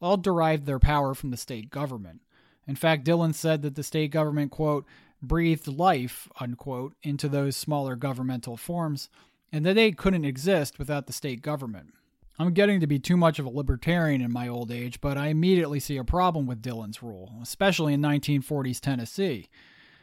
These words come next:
Back then, the Tennessee state government was a political machine run by a single party, the Democrats, dancing to the mad music of a single powerful politician named E H Crump.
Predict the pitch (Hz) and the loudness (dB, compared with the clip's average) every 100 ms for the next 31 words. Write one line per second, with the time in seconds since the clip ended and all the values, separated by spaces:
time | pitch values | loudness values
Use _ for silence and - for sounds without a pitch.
0 | _ - 131 - 147 180 175 175 175 175 | _ 0 2 2 0 2 0 0 2 2
1 | - 156 - 156 143 131 190 175 135 139 | 2 0 0 0 0 2 2 2 0 -2
2 | - 147 139 127 170 185 180 151 143 - | -6 -8 -2 2 4 4 2 0 -2 0
3 | 143 143 139 131 131 123 117 143 131 143 | -2 -2 -2 -4 -4 -6 -6 -6 -4 -2
4 | - 156 127 127 143 - 143 139 143 131 | 0 0 0 -4 -6 -6 -4 -2 -2 -2
5 | 120 113 123 - _ - - _ 160 175 | -6 -8 -10 -14 _ -20 -20 _ 2 4
6 | 180 - 160 156 143 143 151 143 156 185 | 2 0 -2 -2 -2 0 0 2 4 4
7 | 147 156 147 127 - 151 135 143 147 135 | 2 -2 -4 -6 -2 -2 6 6 6 -2
8 | 143 123 135 123 117 175 - 135 131 120 | -6 -6 -4 -4 -2 -2 -2 -4 -4 -4
9 | 120 113 139 127 113 - - - 165 95 | -6 -6 -6 -6 -8 -12 -10 -4 -4 -4
10 | - | -6